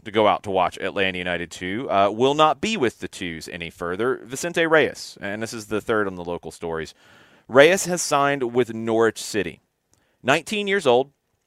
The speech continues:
signed a long-term deal at Carrow Road. I'm not sure how many years that is. He's gonna come through the, the upper end of their academy setup first, their development team. It's, it's kind of a similar setup in that they have reserve teams, they have U twenty-three teams, et cetera, et cetera.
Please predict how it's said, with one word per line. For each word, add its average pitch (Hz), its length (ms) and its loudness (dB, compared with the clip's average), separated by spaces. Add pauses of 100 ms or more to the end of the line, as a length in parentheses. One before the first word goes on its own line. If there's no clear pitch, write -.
(100)
signed 143 240 -2
a 156 40 -8
long-term 151 460 0
deal 123 340 2
at 120 100 -2
Carrow 120 320 4
Road. 104 320 2
I'm 98 80 0
not 98 160 -8
sure 98 160 -8
how 98 140 -4
many 92 600 -10
years 92 640 -8
that 90 220 0
is. 80 340 -8 (420)
He's 120 160 -4
gonna 135 220 0
come 135 480 -2
through 127 360 0
the, 104 640 -2
the 101 220 -6
upper 117 260 0
end 110 140 -2
of 104 60 0
their 101 160 4
academy 98 480 0
setup 95 360 -2
first, 92 360 -6
their 90 100 -4
development 87 560 -4
team. 87 380 -10
It's, - 520 -12
it's - 300 -14 (480)
kind 143 380 -8
of 127 100 -2
a 127 60 -10
similar 127 420 -4
setup 113 380 -2
in 107 80 -6
that 82 100 -12
they 101 120 -2
have 95 140 -2
reserve 95 380 -6
teams, 92 300 -10
they 92 80 0
have 90 100 -2
U 90 80 -12
twenty-three 87 480 -12
teams, 85 460 -14
et 80 100 -16
cetera, 85 240 -6
et - 80 -12
cetera. 85 320 -6